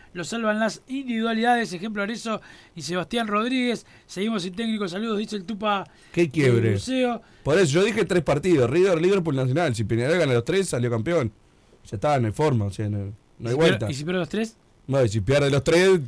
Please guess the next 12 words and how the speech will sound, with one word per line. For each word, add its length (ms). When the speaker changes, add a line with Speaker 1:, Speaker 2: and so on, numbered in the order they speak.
Speaker 2:
va 60
a 60
tener 220
que 80
ir 80
a 60
jugar 400
la 160
definición 540
probablemente 600
en 80
desventaja. 560